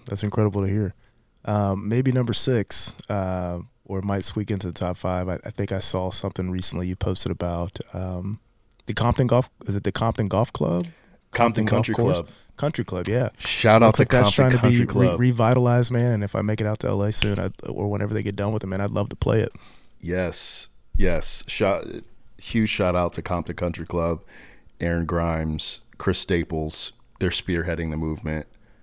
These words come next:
Speaker 2: Compton Country Club used to be a thing. Compton, uh, Par three, um, used to be a, a real operational golf course in the middle of Compton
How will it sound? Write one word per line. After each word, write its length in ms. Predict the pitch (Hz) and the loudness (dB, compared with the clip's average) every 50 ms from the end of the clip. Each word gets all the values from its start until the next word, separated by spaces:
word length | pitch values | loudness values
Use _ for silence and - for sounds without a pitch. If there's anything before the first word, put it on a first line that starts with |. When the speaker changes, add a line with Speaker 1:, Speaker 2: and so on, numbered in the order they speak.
| _ _ - | _ _ -8
Speaker 2:
Compton 320 | - - 95 92 - 85 | -2 0 0 0 0 -2
Country 280 | - 87 87 - 85 80 | -2 0 0 0 -2 -2
Club 260 | - 82 82 80 76 | 0 0 0 0 0
used 220 | 82 82 82 - - | -2 -2 -2 -2 -4
to 80 | 82 | -4
be 120 | 73 82 78 | -2 -2 -2
a 60 | 73 | -2
thing. 480 | - - 85 78 76 73 71 73 73 - - | -4 -4 -2 -2 -2 -2 -4 -4 -6 -4 -2
Compton, 420 | - 87 82 80 - 80 80 78 - - | -2 -2 -2 -2 -2 -4 -4 -6 -6 -4
uh, 280 | - 80 80 76 73 73 71 - _ - _ _ - - - - _ _ _ _ _ _ _ _ _ _ _ _ _ _ _ _ - | -2 -2 0 0 0 -2 -4 -8 _ -20 _ _ -20 -20 -20 -20 _ _ _ _ _ _ _ _ _ _ _ _ _ _ _ _ 8
Par 240 | - - 90 87 - | 8 8 8 6 -2
three, 380 | - 87 85 80 73 71 78 - _ _ _ _ _ _ _ _ _ | -2 -6 -6 -6 -6 -8 -10 -14 _ _ _ _ _ _ _ _ _
um, 380 | - 87 80 78 78 73 73 73 - 87 | -8 -6 -6 -4 -6 -6 -8 -8 -6 -6
used 160 | 87 - - | -6 -6 -6
to 60 | 80 | -8
be 420 | 78 85 80 78 78 76 76 76 - - - - - - - - - - - - - - - - - - - _ _ - | -6 -4 -4 -2 -2 -2 -4 -6 -8 -12 -20 -20 -20 -20 -20 -20 -20 -20 -20 -20 -20 -20 -20 -20 -20 -20 -20 _ _ 0
a, 120 | 101 90 82 87 - - | 0 0 0 -4 -6 -2
a 160 | 95 92 90 | 0 0 0
real 320 | 82 87 95 95 92 87 85 | 2 2 4 4 4 4 2
operational 800 | - 92 90 - 87 85 85 82 - 82 82 80 76 73 - - - - - - | 2 0 0 0 0 0 0 0 -2 -2 -2 -2 -4 -4 -8 -12 -18 -18 -12 -6
golf 260 | - 80 78 76 - | -4 -4 -2 -2 -4
course 340 | - - 76 69 69 - - | -4 -4 -4 -4 -4 -6 -4
in 80 | 78 78 | -4 -4
the 60 | 76 | -4
middle 220 | 73 73 76 76 | -4 -2 -2 -4
of 100 | 73 - | -4 -4
Compton 560 | - 73 73 73 - - 69 69 69 78 80 | -6 -6 -6 -6 -8 -8 -8 -8 -8 -8 -10